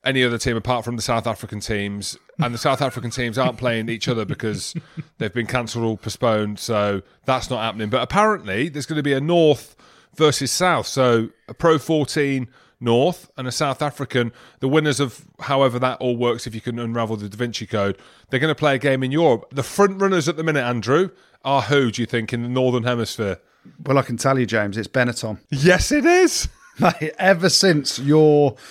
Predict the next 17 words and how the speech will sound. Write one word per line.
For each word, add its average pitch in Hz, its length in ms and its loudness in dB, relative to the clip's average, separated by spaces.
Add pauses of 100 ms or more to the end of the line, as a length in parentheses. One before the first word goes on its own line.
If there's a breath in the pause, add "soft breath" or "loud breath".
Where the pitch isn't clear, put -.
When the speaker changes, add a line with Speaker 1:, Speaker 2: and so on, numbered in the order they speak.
(360 loud breath)
Speaker 2:
uh, 131 260 2
documentary 156 600 2
they 135 80 0
did 143 160 0
out 127 140 4
there, 123 200 2
they 139 120 4
went 160 240 2
to 143 60 -4
shit 139 400 2
and 131 160 -2
then 135 160 2
they 131 260 4 (200)
binned 180 240 6
off 170 120 2
the 143 80 -6
documentary 117 840 -2